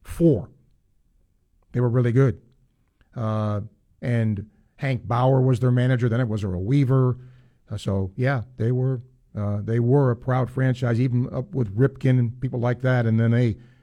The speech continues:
really hit a tough patch. Uh, let's see here. James says, "Looks like the, like the Rays are coming back down to earth. Now four and six in the last ten. Are they playing more day games this year?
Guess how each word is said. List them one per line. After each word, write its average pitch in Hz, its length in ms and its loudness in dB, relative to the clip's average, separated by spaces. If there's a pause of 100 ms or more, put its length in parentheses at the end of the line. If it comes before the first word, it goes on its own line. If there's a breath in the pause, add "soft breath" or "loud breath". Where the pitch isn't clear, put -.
(200 soft breath)
really 107 500 0 (520)
hit 127 140 -4
a 113 40 -2
tough 123 280 -2
patch. - 380 -8 (720 soft breath)
Uh, 120 880 2
let's 131 260 0
see 127 420 0
here. 110 340 0
James 139 560 2
says, 123 240 -4
"Looks 135 140 -4
like 127 100 -8
the, 151 180 -6
like 123 200 0
the 107 40 -4
Rays 131 320 2
are 127 60 -4
coming 135 180 0
back 123 160 0
down 123 160 0
to 117 60 -2
earth. 127 400 0 (360 soft breath)
Now 123 200 2
four 139 340 2
and 127 100 2
six - 280 -2
in - 40 -20
the 117 80 0
last 113 360 -2
ten. 139 400 2 (440 soft breath)
Are 123 80 -6
they 117 120 -2
playing 147 340 0
more 135 180 2
day 135 320 2
games 123 440 2
this 113 200 -4
year? 110 380 0